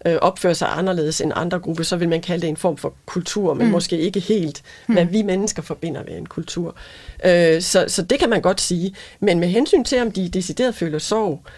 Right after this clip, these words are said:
Speaker 1: altså, der kan vi ikke bevise noget.
Speaker 2: Nej.
Speaker 1: Altså, med, med de, øh, redskaber, vi har i dag. Vi kan, vi kan kun sammenligne med os selv og tænke, at hvis der er en papegøje, der sidder og hænger med hovedet, og dens mage lige er død, så kunne dens kropssprog måske antyde,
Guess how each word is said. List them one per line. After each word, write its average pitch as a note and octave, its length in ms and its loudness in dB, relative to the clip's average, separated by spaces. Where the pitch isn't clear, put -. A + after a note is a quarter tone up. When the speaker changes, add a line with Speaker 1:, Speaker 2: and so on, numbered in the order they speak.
Speaker 1:
altså, F3+ 200 0
der D4+ 180 0
kan D4 180 0
vi A3 60 0
ikke A#3 180 2
bevise A#3 460 -2
noget. C#3+ 340 -2
Speaker 2:
Nej. F#3+ 140 -4
Speaker 1:
Altså, F3+ 240 2
med, E3+ 260 0
med E3+ 140 0
de, G#3 220 -2
øh, D#3 340 2
redskaber, F#3 400 0
vi E3 120 -4
har G3 220 -2
i F3 80 -2
dag. F3 260 -2
Vi F3 80 -4
kan, F3 240 -4
vi F#3+ 120 -6
kan F#3 140 -4
kun A#3 220 0
sammenligne A3 480 -2
med D#3 80 0
os D3+ 120 -4
selv G#3+ 240 -2
og F3 140 -2
tænke, G3 300 0
at F3 80 -2
hvis E3+ 180 -4
der E3 100 -2
er D#3+ 200 -4
en D#3 160 -8
papegøje, E3 440 -2
der G#3+ 60 -2
sidder F#3 200 -4
og E3+ 60 -4
hænger F#3+ 160 -4
med D3+ 100 -6
hovedet, F3+ 280 -2
og D#3 80 -6
dens C#3 220 -8
mage D#3+ 220 -4
lige F3+ 180 -2
er E3+ 40 -2
død, E3+ 200 -4
så - 160 -4
kunne B3+ 480 0
dens - 300 0
kropssprog - 1300 -2
måske D#3+ 400 0
antyde, F3 580 -2